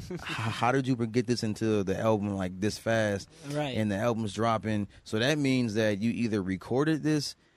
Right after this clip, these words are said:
Speaker 2: like,
Speaker 1: Very, very recently.
Speaker 2: like, like, I'm talking, like, you know, yesterday.
Speaker 1: Yeah.
Speaker 2: The
Speaker 1: <laughs> Yeah.
Speaker 2: or you recorded, like, that, this, or maybe you're just some, like,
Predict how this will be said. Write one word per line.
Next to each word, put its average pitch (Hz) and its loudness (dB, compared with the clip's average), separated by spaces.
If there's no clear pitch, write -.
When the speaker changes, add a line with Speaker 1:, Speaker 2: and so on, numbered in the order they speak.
Speaker 2:
like, 104 2
Speaker 1:
Very, 151 -4
very 135 -4
recently. 123 -6
Speaker 2:
like, 117 0
like, 107 2
I'm 131 0
talking, 120 -2
like, 104 2
you 117 0
know, 107 4
yesterday. 127 0
Speaker 1:
Yeah. 160 -6
Speaker 2:
The 202 0
Speaker 1:
<laughs> - -4
Yeah. 196 0
Speaker 2:
or 120 2
you 123 2
recorded, 139 -2
like, 107 0
that, 117 0
this, 127 0
or 120 0
maybe 127 0
you're 127 0
just 123 -4
some, 117 0
like, 110 0